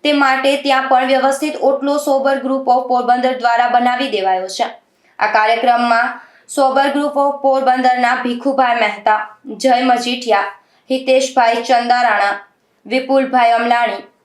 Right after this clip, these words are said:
બલરામભાઈ તન્ના, નિખિલભાઈ સોમૈયા, કૈલાશભાઈ સિમરિયા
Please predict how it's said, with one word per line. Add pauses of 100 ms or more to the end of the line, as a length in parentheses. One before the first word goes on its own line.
(120)
બલરામભાઈ
તન્ના, (460)
નિખિલભાઈ
સોમૈયા, (600)
કૈલાશભાઈ (460)
સિમરિયા